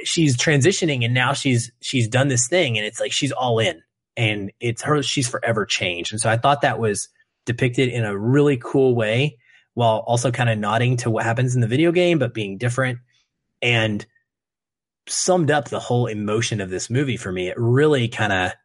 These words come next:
touched me, just the whole story. And I, I know you guys have said that. What are your thoughts on the emotional resonance of the story?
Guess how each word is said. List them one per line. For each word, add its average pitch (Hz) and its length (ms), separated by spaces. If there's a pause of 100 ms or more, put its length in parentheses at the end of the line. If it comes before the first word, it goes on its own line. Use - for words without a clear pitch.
(280)
touched - 320
me, 120 300 (120)
just - 260
the 104 80
whole 131 280
story. 85 540
And 82 280
I, - 140
I 113 60
know 113 100
you 113 120
guys 95 180
have 95 100
said 101 160
that. 90 160
What 143 120
are 147 40
your 123 120
thoughts 101 300
on 95 160
the 85 320 (880)
emotional 101 400
resonance 90 480
of 80 100
the 80 260 (280)
story? 85 480